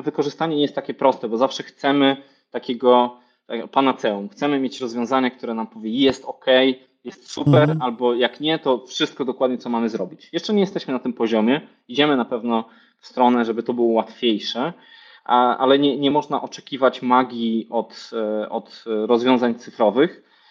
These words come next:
Speaker 1: mimo tego, że czasami filmy nam na to pokazują. No ale to kończy się jak Magic Leap, gdzie był piękny filmik, e, wieloryba trzy D skaczącego przed oczami uczniów, ale, e, skończyło się na tym, że,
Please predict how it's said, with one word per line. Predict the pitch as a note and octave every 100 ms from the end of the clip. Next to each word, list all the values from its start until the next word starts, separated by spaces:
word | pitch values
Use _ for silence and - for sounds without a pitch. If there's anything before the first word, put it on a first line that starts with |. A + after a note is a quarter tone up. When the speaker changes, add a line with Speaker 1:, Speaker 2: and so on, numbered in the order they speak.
| _ -
Speaker 1:
mimo | D#3
tego, | F#3 E3
że | C#3+
czasami | - - C#3 B2+
filmy | C3+ B2+ B2
nam | A#2 A2+
na |
to | G#2+
pokazują. | A2 A#2+ A2+ G2+ F#2 G2+
No | B2+
ale | D#3 D3+ C3+
to | C3
kończy | B2 - C3 A#2+
się | - A#2
jak | -
Magic | A#2+ A#2+ A#2 -
Leap, | A#2 A#2
gdzie | G#2+ G#2
był | G#2+ G#2 G#2
piękny | - B2+ A#2+ A2+
filmik, | - A#2+ A#2 A2+ - _ - - _
e, | A#2+ A2 G#2+ G#2 G#2 G2+ G#2+
wieloryba | B2 B2 A#2+ A2 G#2+
trzy | - A#2+
D | A2 A2
skaczącego | - A2 A#2+ - A#2 G#2+ G#2+
przed | G2+ - G#2 E2+
oczami | G#2+ - A2 G#2
uczniów, | C3 - E3 -
ale, | B2 B2 A#2+ - - - - _
e, | B2 A2 G#2+ A2+ - -
skończyło | - A#2 A#2 A#2+ A2+
się | A#2
na | A2 A2
tym, | A#2+ G#2+
że, | G2+ G2+ G2+